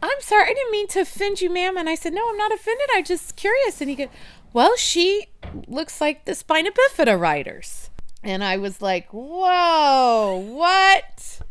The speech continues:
And he goes, "Yeah, look up." And we look up, and there's some pictures of special kids riding with this team.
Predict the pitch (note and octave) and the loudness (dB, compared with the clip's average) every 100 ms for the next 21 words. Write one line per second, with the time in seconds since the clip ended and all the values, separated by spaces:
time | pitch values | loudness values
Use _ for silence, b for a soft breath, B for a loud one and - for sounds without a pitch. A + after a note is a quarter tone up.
0 | - - - - B3 B3 B3 D#4 A4 G#4 | -10 -14 -16 -14 -10 -8 -8 -6 -4 -2
1 | C#4 D4 D4+ A#4 G4 B3 - - - A3+ | -2 -4 -4 0 0 0 -6 -20 -20 -14
2 | A3 A3+ A#3+ F4 D#4+ A#3 A3+ - - - | -12 -10 -8 -6 -4 -4 -6 -10 -20 -20
3 | - - - _ _ A#3+ A3 A#3 G#3+ G#3 | -20 -20 -20 _ _ -6 -4 -4 -4 -4
4 | - C#4 - A3+ G3+ - - b b b | -4 -4 -4 -4 -4 -8 -14 b b b
5 | b G3 - - A3+ B3+ C4 G#3+ F#3 F#3+ | b -8 -4 2 2 2 -4 -2 -2 -2
6 | F#3 E3 E3+ D#3+ D#3 D#3 - - D#3 B2+ | 0 0 0 -4 -6 -8 -10 -12 -10 -10
7 | - | -10